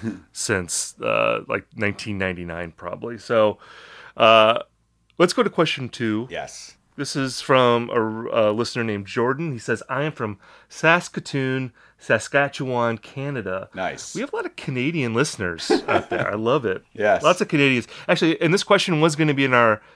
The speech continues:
Speaker 2: episode last week, but we ran out of time. But I wanted to make sure to get in this episode. He says, "I love the podcast. Tune in every week and listen to each episode more than once.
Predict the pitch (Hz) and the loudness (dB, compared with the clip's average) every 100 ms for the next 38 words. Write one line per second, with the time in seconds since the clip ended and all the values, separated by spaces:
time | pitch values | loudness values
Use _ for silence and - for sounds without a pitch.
0 | _ 117 - 120 127 151 143 135 117 107 | _ 0 2 0 6 6 4 -2 -2 -2
1 | 104 110 107 101 - 127 113 110 101 - | 2 4 2 0 -2 2 4 2 -2 -10
2 | - - _ 110 104 110 107 104 - 107 | -20 -20 _ 0 2 0 0 -4 -4 -6
3 | 104 104 101 104 98 101 - 107 95 95 | -4 -4 -4 -6 -4 -6 -6 -6 -6 -6
4 | 110 120 113 117 139 113 - 131 123 131 | -4 -2 -2 0 -2 -4 0 2 2 2
5 | 117 110 - _ - - _ _ - 160 | 2 0 -4 _ -20 -20 _ _ 0 2
6 | 135 117 117 113 113 110 107 - 101 120 | 4 2 0 -2 -2 -4 -6 -8 -10 -8
7 | 117 104 - - 107 95 92 95 131 151 | -8 -10 -12 -4 -4 -2 -8 -8 -4 -2
8 | 147 - | -2 -8